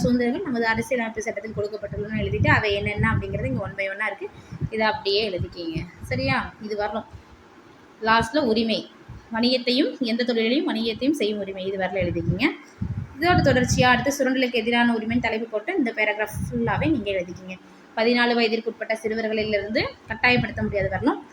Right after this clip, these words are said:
இந்த ஆறு வரிகளையும் எழுதிக்கிங்க. அடுத்து, அடுத்து பார்த்தோம் அப்படின்னா, இந்த சைடு சமய சுதந்திரம்னு இருக்கும், இதை அப்படியே தலைப்பு போட்டுங்க. சமய சுதந்திரம் மற்றும்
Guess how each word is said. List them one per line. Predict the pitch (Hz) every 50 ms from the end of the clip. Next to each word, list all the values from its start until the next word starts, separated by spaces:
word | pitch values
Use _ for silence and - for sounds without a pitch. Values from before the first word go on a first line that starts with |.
| - - - - - - - - - -
இந்த | 226 220 233 233 226 220 214 214 - - - - - - - - - - - 214
ஆறு | 226 233 247 247
வரிகளையும் | 233 226 208 208 202 196 202 247 302 277
எழுதிக்கிங்க. | 185 175 180 175 180 180 175 170 170 160 - - - - - -
அடுத்து, | 220 226 302 294 - - 226 254 370 359 - - - - - - - - - - - - - - - - - - - - - - - - - - - - - - - - - - - - - - -
அடுத்து | 233 220 - - 302 277
பார்த்தோம் | 262 233 220 - 233 220
அப்படின்னா, | 196 - 190 196 262 302 240
இந்த | 208 220 -
சைடு | 233 208 190 - - - - - - - - - - - - - - - - -
சமய | - - 269 277 294 294 294
சுதந்திரம்னு | - 285 240 226 208 202 196 202 202 202 196
இருக்கும், | 190 - 190 180 - - - - -
இதை | 214 233
அப்படியே | 233 226 - 226 220 - - - - - -
தலைப்பு | 233 226 226 233 220 - 202 190
போட்டுங்க. | - 190 180 185
சமய | 185 - 226 226 240 240 240
சுதந்திரம் | - 240 233 233 233 240 277 285
மற்றும் | 277 - - - 403 587